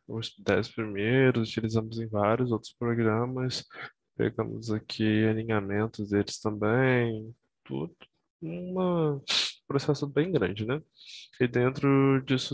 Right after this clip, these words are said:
tudo, a gente começou e foi avançando. Até que a gente chegou na aula de, de geno-, de genômica, não, de filogenia, né? Utilizando o programa Mega, a gente conseguiu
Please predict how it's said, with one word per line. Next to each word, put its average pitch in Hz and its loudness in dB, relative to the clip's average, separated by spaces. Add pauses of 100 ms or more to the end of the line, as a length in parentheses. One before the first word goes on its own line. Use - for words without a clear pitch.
tudo, 131 2 (300)
a 139 -2
gente 131 -8
começou 143 2
e 151 -12
foi 151 6
avançando. 143 -2 (480)
Até 135 4
que - -10
a 139 -6
gente - -2
chegou 127 -2
na 131 0
aula 120 4
de, 120 0 (1600)
de - 2
geno-, 120 2
de 120 -4
genômica, 123 0
não, 117 -4
de 117 0
filogenia, 123 2
né? 175 -2 (420)
Utilizando 120 0
o 117 -6
programa 117 2
Mega, 123 2
a 147 4
gente 117 0
conseguiu 113 -8